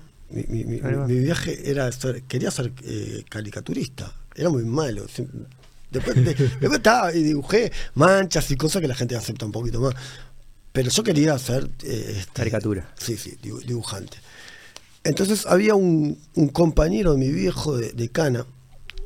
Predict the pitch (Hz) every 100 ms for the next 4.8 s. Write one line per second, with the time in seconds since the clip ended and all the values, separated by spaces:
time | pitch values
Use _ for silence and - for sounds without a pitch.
0 | - - - 127 113 98 - - 104 98
1 | 98 104 - - - - - - 147 143
2 | 170 147 131 131 131 - - - - -
3 | - - - - - - _ _ _ -
4 | - - 117 123 127 131 135